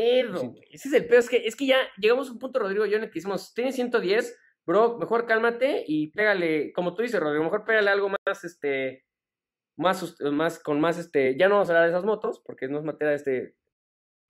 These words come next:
Speaker 1: eh, episodio, pero sí, mejor júntale, porque esas motos,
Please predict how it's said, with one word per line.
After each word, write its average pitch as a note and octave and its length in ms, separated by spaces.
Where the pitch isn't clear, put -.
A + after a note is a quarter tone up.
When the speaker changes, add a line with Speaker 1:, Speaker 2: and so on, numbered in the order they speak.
Speaker 1:
eh, C3 160
episodio, F#3 560
pero C3+ 240
sí, D#3+ 240
mejor D#3+ 260
júntale, G#3 380
porque - 220
esas G3+ 140
motos, G#3 480